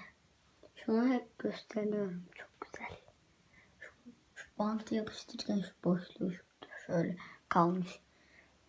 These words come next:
Bu benim. Neyse. Evet. Çöpler.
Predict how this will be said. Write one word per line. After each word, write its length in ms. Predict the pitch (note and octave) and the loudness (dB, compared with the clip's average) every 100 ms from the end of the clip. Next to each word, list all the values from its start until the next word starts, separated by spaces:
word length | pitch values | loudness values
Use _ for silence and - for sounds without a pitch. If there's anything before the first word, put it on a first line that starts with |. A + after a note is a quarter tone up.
| _ | _
Bu 340 | A#3 B3+ C4 - - _ | 8 10 8 0 -12 _
benim. 380 | G#3+ G#3+ F#3+ E3 F3 F3+ F3 _ _ _ _ - _ _ _ _ _ _ _ _ _ _ _ _ | 2 6 6 4 2 -6 -8 _ _ _ _ -20 _ _ _ _ _ _ _ _ _ _ _ _
Neyse. 320 | G3 F3+ - F3 - _ _ _ _ _ _ _ _ _ _ - | 4 4 0 -12 -14 _ _ _ _ _ _ _ _ _ _ -8
Evet. 680 | G#3 G3 G3 _ - - - _ _ _ - | -6 -4 -8 _ -16 -16 -18 _ _ _ -14
Çöpler. 800 | - G#3+ G3 - G3 F#3+ G3 G3 | -6 -2 -2 -2 0 0 0 -6